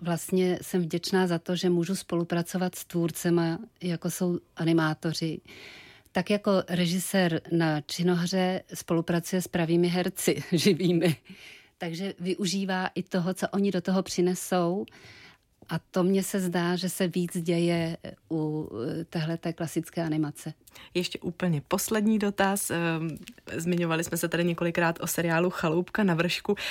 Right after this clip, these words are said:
Speaker 2: Máte vy sama nějaké třeba tajné místo, které vás pro vznik inspirovalo? Takovou nějakou svoji chaloupku na vršku?
Speaker 1: No, prý je to moje,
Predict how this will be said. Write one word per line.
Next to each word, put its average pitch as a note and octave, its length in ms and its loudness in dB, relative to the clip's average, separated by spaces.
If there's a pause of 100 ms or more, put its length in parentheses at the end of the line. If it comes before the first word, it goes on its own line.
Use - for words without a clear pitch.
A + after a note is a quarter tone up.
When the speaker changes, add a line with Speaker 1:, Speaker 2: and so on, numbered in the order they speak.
(120)
Speaker 2:
Máte F#3 340 4
vy A#3 80 2
sama G#3+ 360 0
nějaké E3+ 360 -2
třeba D3+ 300 -8
tajné C#3 360 -2
místo, D3+ 340 -2
které D#3 320 -2
vás D#3 240 -2
pro E3+ 260 0
vznik D#3+ 420 2
inspirovalo? D#3+ 680 0
Takovou B3 300 2
nějakou F#3 320 2
svoji C3+ 280 -2
chaloupku C3+ 420 -6
na C#3 100 -2
vršku? C3+ 380 -8 (1200)
Speaker 1:
No, G3 160 6
prý F#3+ 220 2
je A#3 140 6
to C4+ 140 4
moje, G3 420 2